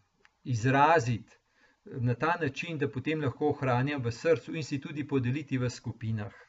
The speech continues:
To verjamem, da je dragoceno. In, em, ko je naša človeška zgodovina takšna, kot je, in vemo, da je krhka, silno krhka,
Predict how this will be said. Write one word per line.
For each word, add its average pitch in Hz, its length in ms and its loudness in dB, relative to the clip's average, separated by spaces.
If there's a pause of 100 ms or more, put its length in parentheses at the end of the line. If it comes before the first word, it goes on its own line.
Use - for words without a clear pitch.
(1500)
To 180 180 -8
verjamem, 139 460 4
da 120 60 0
je 127 200 4
dragoceno. 120 800 0 (640)
In, 127 260 2
em, 120 520 2 (1080)
ko 185 420 6 (200)
je 131 540 4 (400)
naša 143 580 0
človeška 147 580 0
zgodovina 131 600 2
takšna, 120 500 0
kot - 320 -2
je, 143 300 4 (480)
in 127 160 2
vemo, 151 320 2
da 120 100 0
je 123 180 2
krhka, 139 640 2
silno 151 460 -2
krhka, 117 600 -4